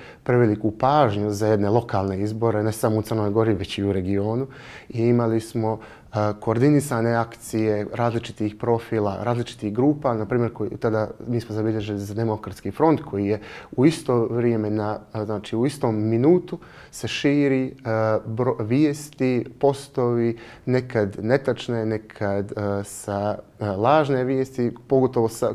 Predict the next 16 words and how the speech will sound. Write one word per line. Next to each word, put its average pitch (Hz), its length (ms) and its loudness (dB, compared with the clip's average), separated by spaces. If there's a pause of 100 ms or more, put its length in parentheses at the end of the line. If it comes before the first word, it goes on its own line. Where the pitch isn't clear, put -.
(160)
dolazile 113 480 -2
su 110 160 -14
te 117 140 -2
vijesti 117 260 -2
sa - 140 -10
portala 107 560 -2 (240)
iz 107 120 -8
Srbije, 127 420 -4 (300)
to 101 100 -4
jest - 160 -8
iz 113 120 -6
tabloida 107 560 2
iz 92 80 -10
Srbije. 131 440 -6 (440)
I 131 160 -2
u-, 127 160 -2